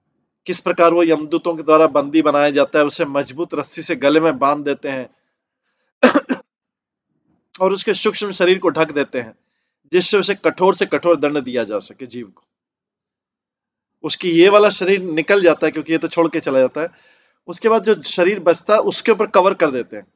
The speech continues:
जिसको बोलते हैं यातना शरीर। फिर उसको उतना मारा, इतना कठोर दंड दिया जाता है कि यमराज के सिपाहियों द्वारा ले जाते समय उसे दबाया और कुचला जाता है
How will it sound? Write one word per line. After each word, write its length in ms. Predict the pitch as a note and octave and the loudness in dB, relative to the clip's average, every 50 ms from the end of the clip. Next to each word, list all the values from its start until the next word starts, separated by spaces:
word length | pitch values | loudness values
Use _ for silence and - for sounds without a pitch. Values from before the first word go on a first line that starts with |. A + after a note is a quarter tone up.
| _ _ _ _ | _ _ _ _
जिसको 260 | C#3 - - E3 D3 | -20 -10 -6 -6 -6
बोलते 160 | C#3 C3 D#3 | -6 -6 -6
हैं 80 | C#3+ C3+ | -4 -4
यातना 240 | C3 - - D3 | -4 -4 -4 -8
शरीर। 200 | C3+ D3+ D#3 C3+ - _ | -10 -10 -12 -12 -8 _
फिर 120 | G#3+ G#3 | -4 -2
उसको 260 | G#3 G3 - G#3+ G#3+ G#3 - - _ _ - | -2 -2 0 0 0 0 0 -4 _ _ -16
उतना 380 | D#3+ - - F3+ G#3 A3 A3 G#3 F3+ - _ _ _ _ _ _ _ _ _ _ | -16 -16 -6 0 2 2 2 2 0 -8 _ _ _ _ _ _ _ _ _ _
मारा, 420 | B2+ C3 C3+ D3 E3 F#3 F#3+ F3 A#2+ | _ _ 0 2 4 4 2 2 -2
इतना 300 | D#3+ - _ F#3 G3+ G3+ | -8 -14 _ _ -2 -2
कठोर 340 | F#3+ F#3 E3+ C3+ - F3 E3+ | -2 -2 -6 -8 -6 -10 -6
दंड 240 | D3+ E3 D#3 D#3+ D#3+ | -6 -6 -6 -6 -8
दिया 240 | C#3+ - D3+ D3+ | -10 -8 -6 -6
जाता 320 | C#3+ C#3 C#3 - _ C#3+ B2+ | -6 -6 -10 -12 _ -18 -18
है 120 | B2+ A#2+ - _ _ _ _ _ _ _ _ _ _ _ _ _ _ _ _ _ _ _ _ _ _ | -18 -18 -20 _ _ _ _ _ _ _ _ _ _ _ _ _ _ _ _ _ _ _ _ _ _
कि 260 | - E3 E3 - - _ _ _ _ _ _ _ _ _ _ | -4 -4 -4 -4 -8 _ _ _ _ _ _ _ _ _ _
यमराज 600 | C3+ D3 D#3+ D3+ D3+ D#3+ D#3+ E3+ F3+ G3+ G3+ - | -2 0 0 2 4 4 6 6 6 4 2 -2
के 120 | - G#3+ | -6 -12
सिपाहियों 580 | F#3+ - F3 D#3+ - - D#3+ E3 F3+ F#3+ F#3+ F3+ | -10 -10 -12 -10 0 2 2 2 2 0 -2 0
द्वारा 240 | F3+ F3+ F3 F3+ F3 | 4 4 6 6 6
ले 200 | D#3+ E3 F3 E3+ | 6 4 4 4
जाते 300 | E3 E3 D#3+ - F3+ E3 | 4 2 2 2 -2 -6
समय 240 | - F3 E3+ F3 | -4 -2 0 2
उसे 200 | E3+ E3 E3+ F#3 | 2 2 0 -4
दबाया 440 | D#3+ C3 A#2+ C#3+ C#3 D#3+ E3+ F3+ F#3+ | -6 -2 -2 2 4 4 6 6 6
और 140 | F#3+ F#3+ F#3 | 6 4 0
कुचला 420 | - - E3+ - - G3 - F#3+ | -2 -6 -12 -12 -6 2 2 2
जाता 300 | E3+ D3+ C3 A2+ - - | 4 2 0 -6 -10 -16
है 80 | G2 _ | -20 _